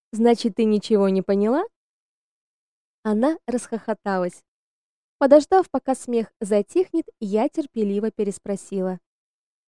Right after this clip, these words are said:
"И при чём здесь камни Каркарана? Твой подельник утверждал, что они нужны, чтобы выдать кровь поддельного наследника за королевскую. Но тебя-то не это интересовало?" "Ты просто дура, Лавиния.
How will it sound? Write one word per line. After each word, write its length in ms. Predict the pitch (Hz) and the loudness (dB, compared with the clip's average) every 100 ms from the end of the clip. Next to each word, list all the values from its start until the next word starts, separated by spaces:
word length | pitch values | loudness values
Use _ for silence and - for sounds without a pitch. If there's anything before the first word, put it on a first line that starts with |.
| _ _ _ | _ _ _
"И 300 | 214 196 196 | -8 -4 -2
при 120 | 208 214 | -2 2
чём 260 | 240 233 | 2 2
здесь 180 | 208 - | 0 -2
камни 360 | - 196 190 180 | -4 -2 0 -2
Каркарана? 680 | 190 - 190 185 226 240 - _ _ _ _ _ - | -6 -6 -6 -4 -4 -6 -10 _ _ _ _ _ 2
Твой 200 | 370 415 | 4 4
подельник 600 | 320 240 311 330 320 277 | 4 4 4 4 4 -2
утверждал, 560 | 214 226 202 214 294 | -2 -2 -2 -2 -2
что 240 | - - 220 | -2 -4 -2
они 200 | 214 208 | -2 -2
нужны, 420 | 202 185 240 349 | -2 -2 -4 -4
чтобы 360 | - 302 247 | -2 2 4
выдать 320 | 247 233 240 - | 4 4 0 0
кровь 300 | 254 254 - | 0 0 0
поддельного 640 | 202 170 - 202 190 185 | -6 -4 -2 0 0 -2
наследника 760 | 190 190 - 320 339 330 - 240 | -4 -4 -2 -2 0 0 -2 -8
за 160 | 226 247 | -4 -4
королевскую. 880 | - 262 254 208 - - 196 185 180 _ _ _ _ _ - | -2 0 2 2 0 -8 -4 -2 -4 _ _ _ _ _ 0
Но 60 | 226 | 2
тебя-то 500 | - 262 269 - 208 | 2 4 4 4 2
не 220 | 202 196 | 2 2
это 200 | 220 359 | 0 2
интересовало?" 880 | 359 320 277 - 226 202 185 185 185 _ _ _ _ _ _ _ _ _ _ | 2 2 -2 -2 -4 -2 -2 -4 -8 _ _ _ _ _ _ _ _ _ _
"Ты 80 | 220 | -8
просто 460 | - 226 220 - 208 | 0 0 0 0 -2
дура, 400 | 185 233 214 196 | 0 0 2 2
Лавиния. 600 | 196 190 190 185 180 | 0 0 -2 -4 -4